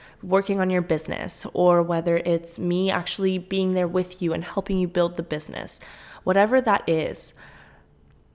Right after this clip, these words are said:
Maybe I'll walk out the dog. I'll take the dogs for a walk every morning while you're trying to complete your goals of going to the gym or anything like that. But be really mindful of not only your friend groups and the people that you keep around you,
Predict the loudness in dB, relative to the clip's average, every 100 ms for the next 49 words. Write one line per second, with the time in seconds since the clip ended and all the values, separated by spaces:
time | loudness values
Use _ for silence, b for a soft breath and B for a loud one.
0 | _ -18 -16 -10 -8 -6 -4 0 0 0
1 | 0 0 4 6 6 4 0 -2 -4 -2
2 | 0 0 0 2 4 4 0 0 0 0
3 | -2 -2 -2 -2 -2 -4 -4 -4 -6 -4
4 | -2 -2 0 2 2 0 0 0 0 0
5 | -4 -6 -2 -2 -2 -4 -4 -4 0 2
6 | 0 0 -4 -4 -2 -4 -4 -12 B B
7 | B B B _ -12 0 2 2 -6 -20
8 | -20 -20 -20 -20 -16 -14 -6 2 4 6
9 | 6 4 2 -4 -6 -8 -16 -2 0 0
10 | -2 -4 0 0 0 -2 0 0 0 -2
11 | -4 -18 -20 -20 -20 -20 -20 -20 _ -8
12 | 0 0 0 2 4 4 2 4 4 2
13 | -2 -2 -2 -2 -4 -4 -6 -6 -8 -10
14 | -8 -4 -2 -2 -2 -2 -2 -4